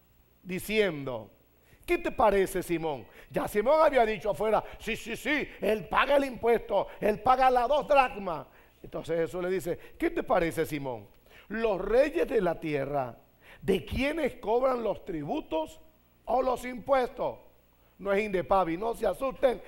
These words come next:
los que están oyéndome por la radio, que es Indepavi, que está llegando a su negocio. No, no, no. Ni tampoco es cualquier persona que viene. Estos eran tipos en aquel tiempo que cobraban los impuestos. Y Jesús le pregunta,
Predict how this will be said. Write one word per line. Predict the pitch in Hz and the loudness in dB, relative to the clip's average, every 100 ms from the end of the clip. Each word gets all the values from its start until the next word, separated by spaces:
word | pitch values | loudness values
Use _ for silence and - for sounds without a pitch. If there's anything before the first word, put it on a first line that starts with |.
| - | -12
los | 175 175 | -2 -2
que | 170 | -2
están | 160 214 202 | -4 -2 -2
oyéndome | 185 180 202 185 | -2 -4 -4 -6
por | 175 160 | -6 -4
la | 151 | -2
radio, | 151 226 220 180 | 2 2 2 -4
que | 185 | -2
es | |
Indepavi, | 180 180 170 214 226 214 170 - | -2 -2 -2 2 4 2 -4 -8
que | - 160 | -4 -4
está | - 190 | 0 2
llegando | 185 180 185 | 2 2 0
a | 185 | -2
su | 170 | -2
negocio. | 165 151 151 185 | -4 -2 -4 -6
No, | 240 240 | -6 -4
no, | 185 | -4
no. | 143 139 - - - | -4 -10 -12 -20 -14
Ni | 160 165 | -6 -4
tampoco | 165 156 139 214 220 214 185 185 | 0 -2 0 -2 -2 -2 0 0
es | 208 202 175 160 143 117 - - | 0 -4 -6 -10 -12 -16 -20 -18
cualquier | - 170 147 202 202 202 | -8 -8 -4 -4 -4 -4
persona | 170 160 220 208 | -6 -4 -6 -6
que | - 170 | -6 -4
viene. | 170 151 139 - | -2 -4 -8 -6
Estos | 220 233 233 240 - 185 | 2 2 2 -2 -6 2
eran | 240 240 214 180 - | 4 4 0 -6 -10
tipos | 262 220 240 190 - - | -8 -6 -6 -6 -8 -6
en | 180 165 | -2 2
aquel | 151 156 214 202 | 0 2 0 0
tiempo | - 247 277 214 226 | 0 0 0 -2 -6
que | 196 | -6
cobraban | 185 170 208 202 | -6 -4 -2 -2
los | 190 165 | -2 -4
impuestos. | 170 151 202 165 - 160 - - - | -6 -6 -4 -4 -6 -12 -14 -14 -4
Y | 254 | 0
Jesús | 196 202 - 330 | 0 0 0 4
le | 302 | 6
pregunta, | 269 240 240 247 208 196 | 6 4 2 -2 -2 -4